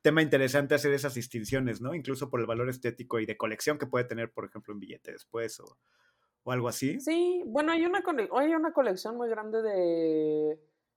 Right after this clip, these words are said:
Speaker 2: Bueno, hay mucha gente que colecciona billetes y monedas antiguos porque, pues, te hablan mucho como de una
Speaker 1: Sí,
Speaker 2: época, ¿no?
Speaker 1: los
Speaker 2: Y de cómo eran los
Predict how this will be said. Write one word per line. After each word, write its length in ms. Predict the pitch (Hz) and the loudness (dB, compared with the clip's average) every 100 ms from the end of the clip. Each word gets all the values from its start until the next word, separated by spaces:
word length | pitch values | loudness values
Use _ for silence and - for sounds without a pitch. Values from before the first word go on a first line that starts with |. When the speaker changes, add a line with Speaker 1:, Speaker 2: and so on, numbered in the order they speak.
| _ - | _ -4
Speaker 2:
Bueno, 160 | 233 262 | 0 0
hay 60 | |
mucha 260 | 254 269 262 | 0 -2 -2
gente 240 | 185 185 | -4 -4
que 100 | 170 | -4
colecciona 500 | 170 156 147 165 165 | 0 0 0 -2 -2
billetes 600 | 156 151 156 160 156 - | -2 0 0 0 -2 -6
y 140 | 156 160 | -6 -2
monedas 360 | 156 156 156 | 0 0 -2
antiguos 520 | 156 151 147 160 214 - | -4 -6 -4 -4 -6 -2
porque, 380 | 170 170 165 156 | 0 2 2 2
pues, 300 | 160 160 160 | 2 0 6
te 80 | 170 | 6
hablan 260 | 170 170 | 8 6
mucho 280 | 170 170 170 | 2 -2 -2
como 200 | 170 160 | -2 0
de 60 | 160 | 0
una 180 | 160 160 | 0 0
Speaker 1:
Sí, 40 | |
Speaker 2:
época, 400 | 156 165 165 175 | 0 0 2 0
¿no? 100 | 175 | 2
Speaker 1:
los 200 | 123 113 | 0 2
Speaker 2:
Y 80 | 170 | 2
de 120 | 165 | 2
cómo 280 | 165 160 170 | 2 2 6
eran 180 | 170 | 6
los 60 | 135 | 8